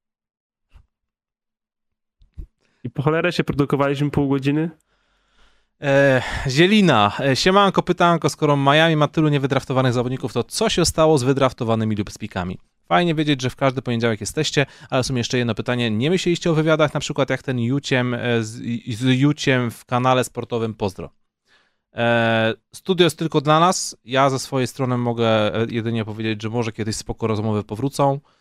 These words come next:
Speaker 2: E, i jeszcze mamy temat Wielkiej Trójki z Gortanem i Hanasem i tam też być może pojawią się jeszcze goście, więc, więc trochę tych formatów jest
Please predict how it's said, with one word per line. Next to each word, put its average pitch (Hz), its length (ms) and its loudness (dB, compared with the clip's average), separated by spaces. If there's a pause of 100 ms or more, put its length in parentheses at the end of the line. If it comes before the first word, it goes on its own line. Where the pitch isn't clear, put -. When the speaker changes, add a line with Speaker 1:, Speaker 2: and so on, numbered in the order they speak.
(280)
Speaker 2:
E, 107 500 -2
i 117 200 -10
jeszcze 113 400 -2
mamy 101 200 -4
temat 104 280 -6
Wielkiej 95 320 -8
Trójki 101 320 -10
z 101 60 -14
Gortanem 98 440 -10
i 90 60 -8
Hanasem 101 480 -8
i 92 60 -10
tam 95 140 -10
też - 240 -10
być 98 320 -12
może 98 200 -4
pojawią 95 340 -10
się 92 260 -10 (400)
jeszcze 101 240 -6
goście, 90 380 -8 (200)
więc, 92 440 -14
więc 95 200 -12
trochę 143 180 -2
tych - 160 -6
formatów 117 500 -4
jest 123 400 -4